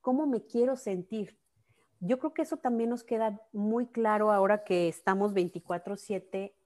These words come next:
en familia, ya sean con uno, dos o diez, no importa. Ha sido bien importante para todos tener un, una armonía, una convivencia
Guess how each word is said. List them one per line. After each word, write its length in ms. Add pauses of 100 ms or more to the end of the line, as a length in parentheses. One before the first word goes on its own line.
en 160
familia, 640 (400)
ya 220
sean 340
con 220
uno, 260
dos 380 (120)
o 180
diez, 560
no 120
importa. 560 (400)
Ha 100
sido 280
bien 360
importante 640
para 300
todos 460 (500)
tener 360
un, 360
una 300
armonía, 680 (200)
una 920
convivencia 880